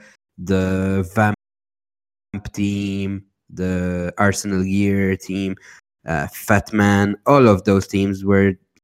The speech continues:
by someone else. In fact, you can really tell the difference, because during the gameplay, it's not so cinematic. You know, you have that one orchestral cinematic,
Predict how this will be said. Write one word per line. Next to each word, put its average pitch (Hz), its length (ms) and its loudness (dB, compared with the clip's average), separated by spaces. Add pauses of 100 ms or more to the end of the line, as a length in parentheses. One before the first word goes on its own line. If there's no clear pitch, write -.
(180)
by 101 160 2
someone 101 360 0
else. 117 200 2
In 107 60 -4
fact, 131 240 -2
you 107 60 -4
can 107 180 0
really 110 240 2
tell 101 200 2
the 95 100 -2
difference, 95 520 0 (300)
because 98 220 0
during 117 240 4
the 104 80 0
gameplay, 113 420 4
it's 101 180 -2
not 127 240 2
so 107 140 2
cinematic. 98 760 -2 (340)
You 113 100 -2
know, 104 100 0
you 104 120 2
have 110 160 2
that 110 200 0
one 123 560 2 (520)
orchestral 110 800 2
cinematic, 104 680 -6